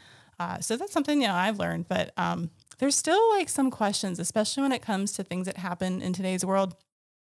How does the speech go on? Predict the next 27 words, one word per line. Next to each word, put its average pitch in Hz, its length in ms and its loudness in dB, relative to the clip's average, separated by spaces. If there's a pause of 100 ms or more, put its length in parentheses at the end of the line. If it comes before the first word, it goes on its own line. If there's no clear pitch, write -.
(120)
where 208 280 4
I, 190 280 -2 (280)
I 208 100 0
still 226 340 4
see 220 260 0
people 196 300 0
arguing 185 640 0 (440)
if 202 120 2
something's 190 380 -2
racist 285 440 0
or 247 120 2
not. 220 440 0 (400)
Uh, 175 380 -6 (180)
you 196 80 -8
know, 190 80 -4
how 220 120 2
do 202 60 2
you 196 60 0
determine 220 480 0
if 214 80 0
something's 202 380 -2
racist? 190 800 -2
Uh, 170 460 -8 (420)
are 185 100 0
we, 185 380 -4 (120)
are 180 120 -2
we 170 260 -6